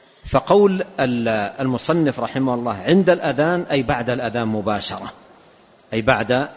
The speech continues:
الأذان مباشرة، بعد الفراغ من الأذان، هذا وقت تحر الدعاء. وأول ما يبدأ به من الدعاء الصلاة على النبي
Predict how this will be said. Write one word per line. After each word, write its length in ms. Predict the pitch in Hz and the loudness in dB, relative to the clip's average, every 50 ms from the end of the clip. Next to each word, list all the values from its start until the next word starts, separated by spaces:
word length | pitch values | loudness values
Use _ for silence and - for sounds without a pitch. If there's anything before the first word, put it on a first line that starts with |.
| - - | -8 -6
الأذان 640 | 123 131 123 113 101 117 123 131 139 147 160 - - - - - - - | -4 -2 -2 -2 0 0 0 2 2 2 0 -2 -4 -14 -20 -12 -4 0
مباشرة، 560 | 123 127 123 135 127 113 - - 110 98 95 | 0 4 4 4 2 2 0 -2 -4 -4 -2
بعد 300 | 98 135 131 135 131 135 | 0 0 0 0 0 -2
الفراغ 440 | 127 113 - 127 139 147 147 131 135 | -2 -2 0 0 2 2 2 2 2
من 160 | 135 135 135 | 0 0 0
الأذان، 520 | 139 - - 151 123 127 151 160 156 143 | 0 -2 -2 -4 -2 0 0 0 0 0
هذا 200 | 127 135 131 123 | 0 0 0 0
وقت 400 | 127 139 165 - - - - - 180 185 202 - - - - - - | 2 2 2 2 0 -2 2 4 4 4 4 2 -2 -14 -12 -6 -4
تحر 280 | 131 127 - 151 156 143 135 127 117 113 113 113 123 123 147 - - - - - - - - - - | -2 -2 0 0 -2 0 0 0 0 0 0 0 0 0 0 -2 -6 -20 -20 -20 -20 -20 -12 -4 -2
الدعاء. 500 | 156 151 127 120 151 131 107 139 135 - - - - - - - - - - - - - - _ _ _ _ _ _ _ _ _ _ _ _ _ 392 _ _ _ _ _ _ _ _ _ _ _ _ _ _ _ _ _ _ _ - | -2 -2 2 2 2 4 4 2 0 0 -2 -10 -20 -20 -20 -20 -20 -20 -20 -20 -20 -20 -20 _ _ _ _ _ _ _ _ _ _ _ _ _ _ _ _ _ _ _ _ _ _ _ _ _ _ _ _ _ _ _ _ _ -2
وأول 440 | 135 135 - 185 208 214 214 202 180 | 0 2 4 6 6 6 6 6 6
ما 160 | 175 175 170 | 6 6 6
يبدأ 460 | 175 185 208 196 160 143 151 151 139 | 8 6 6 6 4 2 2 2 2
به 480 | 131 127 165 165 135 127 127 131 156 - - - - - - - - - - - - _ _ _ _ _ _ _ _ _ - 123 | 2 4 4 4 6 6 4 2 2 0 -4 -14 -20 -20 -20 -20 -20 -20 -20 -20 -20 _ _ _ _ _ _ _ _ _ -4 0
من 340 | 123 139 147 143 135 127 123 117 113 110 117 - - - | 2 4 4 4 4 2 2 2 0 -2 -4 -6 -4 0
الدعاء 720 | 156 156 143 131 120 147 135 107 123 151 160 175 180 175 - - - - - - - - - - _ _ - - _ _ _ _ _ _ _ - - | 0 0 0 2 2 2 2 2 2 2 2 0 -2 -2 -6 -12 -20 -20 -20 -20 -20 -20 -20 -20 _ _ -20 -20 _ _ _ _ _ _ _ -6 -2
الصلاة 440 | - - - - 139 156 170 143 - - | 0 2 2 4 4 4 2 2 0 0
على 180 | 117 127 131 | -2 0 0
النبي 480 | 123 113 117 120 117 110 139 160 190 | 0 0 0 -2 2 2 2 2 2